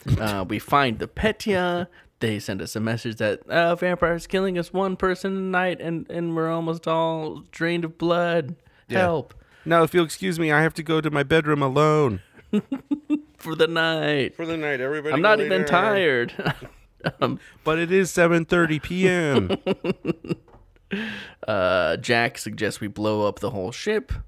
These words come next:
Speaker 1: Captain Field
Speaker 2: Takes
Speaker 1: is
Speaker 2: me.
Speaker 1: not feeling it. He, he, he says, "Surely I have a better idea." Or Osprey has a better idea. Um, and I choose to board the Petya while it's still in space.
Speaker 2: Very nice. That's a great choice.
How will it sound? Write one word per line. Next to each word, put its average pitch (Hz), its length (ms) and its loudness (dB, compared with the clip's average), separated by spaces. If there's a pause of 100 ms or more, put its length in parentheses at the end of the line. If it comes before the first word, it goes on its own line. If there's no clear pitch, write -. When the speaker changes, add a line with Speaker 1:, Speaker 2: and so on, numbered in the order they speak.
(180)
Speaker 1:
Captain - 280 -8
Field 101 300 -4
Speaker 2:
Takes 101 40 -6
Speaker 1:
is 104 60 -8
Speaker 2:
me. 98 180 -6
Speaker 1:
not 107 200 -2
feeling 123 500 -4
it. 139 300 -4 (380)
He, 101 280 -4
he, 120 160 -4
he - 540 -10
says, 98 220 -8
"Surely 113 340 -4
I 120 160 2
have 135 120 -2
a 69 60 -10
better - 280 -12
idea." 64 420 -12 (200)
Or - 220 -6
Osprey 90 320 -6
has - 120 -10
a - 20 -18
better 80 180 -10
idea. 69 320 -14 (560)
Um, 98 480 -4 (720)
and 120 220 0
I 135 100 2
choose 117 400 -4
to 104 400 -6
board 107 340 -6
the 131 80 -6
Petya 117 360 -10
while 110 180 -10
it's - 180 -14
still 120 160 -10
in 156 100 -8
space. - 440 -10 (180)
Speaker 2:
Very 98 200 -2
nice. 90 240 -4
That's 98 180 -2
a - 40 -4
great 92 320 0
choice. 87 460 -6